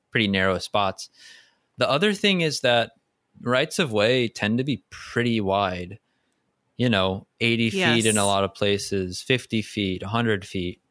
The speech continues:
Speaker 1: And we, we always give enough, not just enough, but more than enough space to cars and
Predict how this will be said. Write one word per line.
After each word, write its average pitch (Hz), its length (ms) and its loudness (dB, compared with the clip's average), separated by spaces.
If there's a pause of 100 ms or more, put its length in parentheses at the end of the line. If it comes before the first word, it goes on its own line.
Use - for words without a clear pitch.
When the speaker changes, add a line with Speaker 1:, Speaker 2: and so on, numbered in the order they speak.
Speaker 1:
And 127 520 0 (200)
we, 151 340 0
we 156 240 2
always 180 540 2
give 143 600 0 (380)
enough, 120 760 0
not 175 160 0
just - 220 -2
enough, 101 340 0
but 98 140 -2
more 131 400 2
than 113 120 2
enough 101 240 0
space - 360 -2
to - 100 -12
cars 110 840 0
and 101 400 0